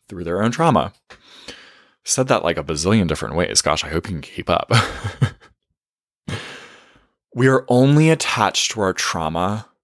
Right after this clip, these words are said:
when it's unprocessed. Processing means that it still happened.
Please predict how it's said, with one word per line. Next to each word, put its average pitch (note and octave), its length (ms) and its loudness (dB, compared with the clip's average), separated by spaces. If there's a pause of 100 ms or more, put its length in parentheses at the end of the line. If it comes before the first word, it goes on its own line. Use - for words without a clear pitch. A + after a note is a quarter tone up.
(760)
when G2 340 2
it's F#2 260 0
unprocessed. - 1200 -4 (2500)
Processing G2 1300 0 (1400)
means G#2+ 520 0
that F2+ 120 -4
it F#2 160 -6
still - 380 2
happened. - 800 -4